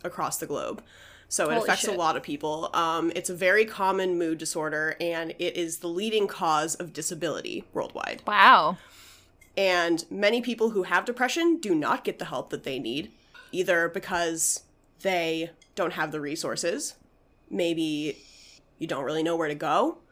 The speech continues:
Speaker 1: So like I said, I'll, I'll give some resources at the end of this if, you know, you're one of these people. But there are a whole bunch of treatments that are currently available, including oral medications and different therapies. Um, researchers are starting to look into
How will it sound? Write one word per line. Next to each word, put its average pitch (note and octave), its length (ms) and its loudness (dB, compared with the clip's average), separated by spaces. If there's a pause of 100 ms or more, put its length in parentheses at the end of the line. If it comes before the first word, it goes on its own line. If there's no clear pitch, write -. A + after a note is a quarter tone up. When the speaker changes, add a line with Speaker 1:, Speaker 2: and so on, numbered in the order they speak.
(480)
Speaker 1:
So - 180 -2
like D#3 160 -2
I D3+ 100 0
said, E3 220 0
I'll, D3+ 400 0
I'll F3 220 2 (160)
give F#3 240 -2
some F3 220 0
resources E3+ 440 -4
at D#3 120 -8
the D#3+ 80 -4
end D#3+ 120 0
of D#3+ 60 -2
this D#3+ 300 -2
if, - 340 -10
you D#3+ 80 -10
know, D3+ 120 -4
you're D3 140 -4
one D#3 120 -4
of D3+ 80 -6
these D3+ 140 -6
people. F3+ 460 0 (720)
But F3 320 2 (800)
there F#3 340 4
are E3+ 540 0
a F#3+ 60 -8
whole A3+ 180 0
bunch A3+ 220 0
of G#3+ 40 -8
treatments G3+ 440 -2
that F3+ 80 0
are D#3+ 60 0
currently E3 420 -2
available, F#3+ 560 2
including E3+ 380 -2
oral G3+ 260 2
medications F3+ 800 0
and D#3+ 240 -2
different - 300 -8
therapies. F#3 760 -4
Um, D#3+ 340 0
researchers F3+ 720 0
are D#3 340 -2
starting G#3 520 2
to E3+ 360 -2
look E3+ 220 -2
into D#3 640 -6